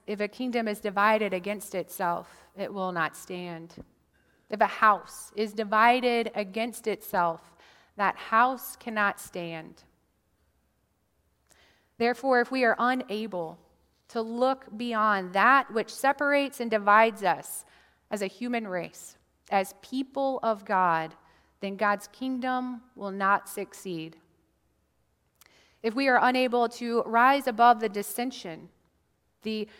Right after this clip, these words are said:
human divisiveness that splinters and separates us from others,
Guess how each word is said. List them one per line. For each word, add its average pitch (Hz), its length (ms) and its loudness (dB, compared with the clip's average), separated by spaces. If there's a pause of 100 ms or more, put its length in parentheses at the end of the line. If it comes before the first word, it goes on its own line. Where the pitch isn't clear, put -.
(100)
human 294 400 -2
divisiveness 226 840 2
that 185 220 0
splinters 254 640 -4
and 196 160 -8
separates 233 640 0
us 165 300 0
from 196 200 -8
others, 170 640 -8